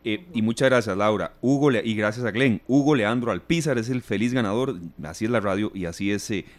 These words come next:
Speaker 1: Nova Cinemas y así es esta tarde. Muchas gracias, de verdad, eh, Laura. Hugo Leandro Alpizar es el feliz ganador, entonces, de este pase cuádruple a Patos allá en Alajuela.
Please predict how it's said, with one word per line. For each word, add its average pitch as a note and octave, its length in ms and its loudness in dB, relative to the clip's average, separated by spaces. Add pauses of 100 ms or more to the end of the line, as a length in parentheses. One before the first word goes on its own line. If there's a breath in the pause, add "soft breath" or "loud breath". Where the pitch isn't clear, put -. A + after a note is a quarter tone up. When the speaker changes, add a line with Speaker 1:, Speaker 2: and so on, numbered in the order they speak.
(100)
Speaker 1:
Nova F2+ 180 -6
Cinemas A2+ 480 -2 (240 loud breath)
y F#2 100 -6
así F2 180 -6
es G2+ 120 -6
esta G2+ 180 -8
tarde. F#2 260 -6
Muchas F#2 260 -2
gracias, G2 300 -2
de F2 120 -4
verdad, F#2+ 420 -2
eh, E2+ 140 -6
Laura. G#2 340 0
Hugo C3+ 280 6
Leandro A2 320 2
Alpizar D3+ 500 0
es G#2 100 -4
el B2 120 -4
feliz G#2+ 240 -2
ganador, G#2+ 340 0
entonces, A2+ 480 -4 (240 loud breath)
de G#2+ 160 -2
este A2+ 180 -2
pase G#2+ 320 -2
cuádruple G2+ 580 -2
a - 200 -8
Patos C3+ 420 0
allá F#2 440 -2
en G#2 280 -2
Alajuela. B2+ 540 -2